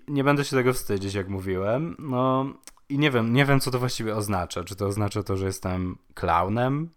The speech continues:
Czy to oznacza może, że jestem hoe? I może to oznacza te dwie rzeczy, ale w takim razie, no, jestem z tym pogodzony i nie będę tego ukrywał. Ale wiecie, rozśmie-, rozśmieszyło mnie to, bo <laughs> właśnie w tych punktach,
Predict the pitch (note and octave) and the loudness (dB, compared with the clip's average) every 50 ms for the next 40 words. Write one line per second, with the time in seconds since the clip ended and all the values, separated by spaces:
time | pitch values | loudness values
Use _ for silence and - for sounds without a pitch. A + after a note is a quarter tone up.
0 | _ _ - - - G2 G2 G2+ G2 G2+ G#2 G2+ F#2+ - A2 G2+ G2 F#2+ F#2+ F#2+ | _ _ -18 -16 -10 -4 -2 0 0 2 2 0 0 0 0 0 0 -2 -2 -2
1 | F#2+ F#2+ G2 - - G#2+ G#2 G#2 - - F#2 E2+ E2+ D#2+ D2+ - - - _ _ | -2 -2 -4 -4 -2 -2 -2 -2 0 2 2 2 2 -2 -4 -10 -14 -20 _ _
2 | _ _ _ - - - - C#3 B2 A#2+ A#2+ G#2+ A#2+ B2+ A#2+ A#2 A2+ A#2 A2+ A2 | _ _ _ -20 -20 -14 -6 -2 -2 -2 0 0 0 0 0 2 2 0 2 4
3 | A#2 A2 G#2+ - B2 A2+ B2 B2 B2+ B2+ B2+ A#2+ G#2 F#2 F#2+ F2 E2+ - - E2+ | 2 2 2 2 0 -2 -2 -2 2 6 6 6 6 6 2 -2 -4 -6 -8 -8
4 | F2 F2 - - G2 F#2+ F#2+ G2 G2 G2+ G2 G2 - - - G#2 G2 A#2 A2+ G#2+ | -8 -8 -8 -6 -4 -2 0 0 0 -2 -4 -8 -10 -4 -2 -2 0 2 2 4
5 | G#2 G#2 G#2+ G#2+ A2 A2+ A2+ A2+ A#2 A#2 A#2+ A#2 - - B2+ - - C3 B2 - | 4 4 2 2 2 2 2 2 2 2 0 0 0 -2 -4 -2 -2 -2 0 2
6 | A#2 G#2+ A2 G2 F#2 F2+ F2+ F#2 G2+ G#2+ A#2+ C3+ - - - - - - - - | 2 2 2 0 0 -2 -2 -2 -4 -4 -6 -8 -12 -18 -20 -20 -20 -20 -18 -8
7 | - A2+ A#2+ B2 C3+ C3+ C3 B2+ A#2+ A2+ A2 G#2+ G#2+ G#2 - G#2+ F#2+ E2 E2 E2 | -2 0 4 6 6 6 6 6 6 6 4 4 0 0 -2 -4 -4 -4 -4 -8
8 | D#2+ - - - - - - - - A2+ A#2+ C3+ C#3 C#3 - B2 G#2+ G#2 G#2+ A#2 | -10 -10 -16 -20 -20 -20 -20 -12 -4 0 2 2 2 2 2 0 0 0 0 -2
9 | A2+ - - C3+ C3 D3 - - B2+ A2+ A#2+ - - - C3+ - - F#3+ F#3+ F3 | 0 2 2 2 2 2 0 -2 -2 -2 -2 -2 2 2 2 2 4 2 4 4
10 | C3+ G#2 F#2+ - - G2 F#2+ G#2+ A#2 B2 G#2+ - A2 A2 B2+ - - - - - | 4 2 0 0 0 0 0 2 6 6 6 6 4 -2 -4 -6 -12 -16 -16 -16
11 | - - - - - B2 G#2 F#2+ B2 B2+ C3+ D#3+ D3+ - - - C#3+ C3 - - | -16 -16 -8 0 2 2 2 2 2 2 0 -2 -2 -4 -2 0 0 0 2 4
12 | B2+ A#2+ B2 B2 A#2 E3+ E3+ F3+ F3+ - | 4 4 4 4 4 4 4 4 4 2